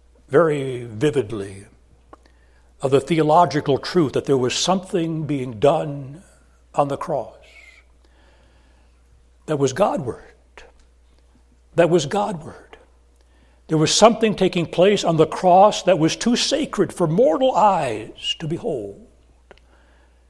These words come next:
As now, now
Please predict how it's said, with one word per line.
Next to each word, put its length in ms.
As 180
now, 680
now 960